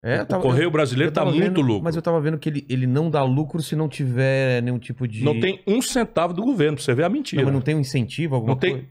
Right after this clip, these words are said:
Speaker 2: um puto do
Speaker 1: Mas ele
Speaker 2: governo
Speaker 1: paga,
Speaker 2: do Correio.
Speaker 1: tem algum
Speaker 2: Ele,
Speaker 1: imposto, alguma
Speaker 2: ele
Speaker 1: coisa?
Speaker 2: paga todos os
Speaker 1: Ah, é?
Speaker 2: impostos. E como é uma empresa pública,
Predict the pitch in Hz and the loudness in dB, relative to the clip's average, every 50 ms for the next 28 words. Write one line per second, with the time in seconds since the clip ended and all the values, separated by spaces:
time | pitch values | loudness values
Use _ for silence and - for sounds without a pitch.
0 | _ - 185 208 247 262 - _ _ - 143 156 185 - - 175 147 156 156 156 | _ 0 0 0 0 0 -4 _ _ 0 0 0 0 0 -4 -6 -2 0 0 2
1 | 143 139 131 139 143 139 147 139 131 156 147 127 123 110 95 87 - - - 135 | 2 2 2 2 2 2 2 2 2 2 2 2 2 2 0 -2 -4 -2 0 0
2 | 135 - 120 110 107 - 151 165 180 170 - - 127 117 107 104 110 131 127 135 | 0 2 0 -2 -2 0 -2 -2 -2 -4 -6 -4 -4 -4 -2 -2 -2 -2 -2 -2
3 | 156 143 127 131 - 147 151 156 160 - - 143 143 131 113 127 117 127 147 131 | -2 -2 -2 -2 0 -2 0 -2 -2 -2 0 0 0 0 -2 -4 -6 -6 -6 -2
4 | 139 131 147 175 196 190 208 175 - _ - - - - - _ - 156 131 - | 0 2 2 2 2 0 -2 -6 -12 _ -20 -20 -20 -20 -20 _ -8 -8 -6 -2
5 | - 202 208 190 170 156 147 131 131 135 127 120 98 113 - - - - 147 175 | -2 0 0 2 2 2 2 2 2 2 0 2 2 -2 -4 -4 -4 -2 -2 0
6 | 175 131 117 - - 95 85 85 | 0 0 -2 -2 -2 -6 -10 -10